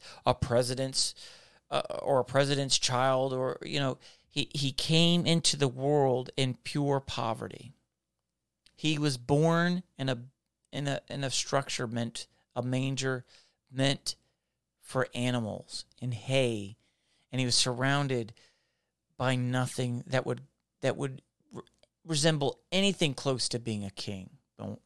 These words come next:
that is born. The world tried to hand him a crown. He refused it. The world tried to give him, the, the Jews wanted him to have a big castle. He refused it.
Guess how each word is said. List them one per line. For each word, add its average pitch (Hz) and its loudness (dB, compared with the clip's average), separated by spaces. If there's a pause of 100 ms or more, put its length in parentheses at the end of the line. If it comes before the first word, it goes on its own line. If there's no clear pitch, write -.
(120)
that 104 -6
is 101 -10
born. 123 -12 (3000)
The 143 -2
world 147 4
tried 156 2
to 143 0
hand 135 2
him 131 0
a 123 0
crown. 123 0
He 120 -8
refused 107 -6
it. - -18 (1160)
The 135 -4
world 139 0
tried 139 2
to 135 -2
give 127 0
him, 127 0
the, 139 -2
the 139 -2
Jews 135 -2
wanted 135 -2
him 135 0
to 123 2
have 120 0
a 127 0
big 123 -4
castle. 117 -2
He 120 -10
refused 120 -8
it. - -16